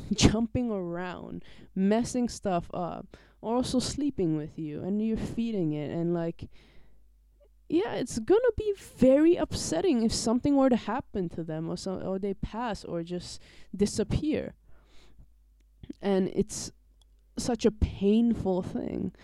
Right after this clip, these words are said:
And for some people, it's like, "Yeah, they're just little creatures, who gives a shit? I'ma beat them and then throw them on the streets." There is, this is very <laughs> much a reality for a lot of animals. But for people who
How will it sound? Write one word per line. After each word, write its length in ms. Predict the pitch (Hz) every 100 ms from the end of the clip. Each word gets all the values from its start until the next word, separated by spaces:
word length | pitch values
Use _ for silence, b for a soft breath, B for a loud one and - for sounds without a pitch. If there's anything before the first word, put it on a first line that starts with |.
| B B
And 120 | 196
for 100 | 214
some 200 | 214 269
people, 200 | 240 240
it's 120 | 220
like, 180 | 196 160
"Yeah, 180 | 170 185
they're 160 | 180 170
just 220 | 170 -
little 160 | 160
creatures, 380 | - 233 226 208
who 80 | 190
gives 220 | 170 185
a 40 | 196
shit? 240 | - 208
I'ma 180 | 185 175
beat 220 | 165 196
them 220 | 196 190
and 100 | 175
then 80 | 165
throw 180 | 165 170
them 120 | 165
on 80 | 160
the 60 | 165
streets." 480 | - 254 196 - - b b - -
There 260 | 202 202
is, 200 | 165 196
this 260 | - 196 -
is 140 | 196
very 300 | 185 170 180
<laughs> 100 | 196
much 180 | 196 -
a 40 | 180
reality 440 | 170 208 233 202
for 160 | 190 180
a 100 | 170
lot 220 | 180 196
of 80 | 196
animals. 500 | 240 196 156 160 - B B B B - - - _ _ -
But 180 | 208 196
for 160 | 202
people 260 | 185 226 226
who 300 | 202 190 -